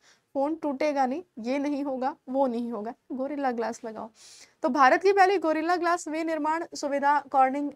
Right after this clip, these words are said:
इंक, ये आपको कहाँ पर देखने को मिलेगी? तो आंसर है हमारा तमिलनाडु, तेलंगाना, आंध्र प्रदेश, कर्नाटका। इसमें जितने लोगों का आंसर ऑप्शन सी आ रहा है ना,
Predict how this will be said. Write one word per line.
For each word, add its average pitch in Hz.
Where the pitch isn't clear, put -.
इंक, 294
ये 285
आपको 294
कहाँ 285
पर 320
देखने 277
को 285
मिलेगी? 240
तो 269
आंसर 294
है 359
हमारा 339
तमिलनाडु, 302
तेलंगाना, 302
आंध्र 277
प्रदेश, 311
कर्नाटका। 262
इसमें 320
जितने 269
लोगों 302
का 302
आंसर 285
ऑप्शन 302
सी 311
आ 277
रहा 269
है 294
ना, 294